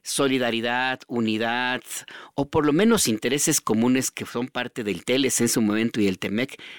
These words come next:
pues, se fueran, doctor Oliver Santín Peña. ¿Qué hay que hacer desde México en este conflicto?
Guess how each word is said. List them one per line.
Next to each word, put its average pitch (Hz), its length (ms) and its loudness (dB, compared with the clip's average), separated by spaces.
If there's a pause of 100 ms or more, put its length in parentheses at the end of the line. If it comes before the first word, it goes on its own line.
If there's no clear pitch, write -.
(160)
pues, - 240 -4
se - 180 -2
fueran, 92 400 -2
doctor 98 420 -2
Oliver 98 360 2
Santín 92 420 -2
Peña. 90 320 -2 (480)
¿Qué - 80 -2
hay 131 80 0
que - 100 -2
hacer 135 400 -2
desde 101 300 -2
México 101 480 -2
en 92 100 4
este - 200 -2
conflicto? - 500 -6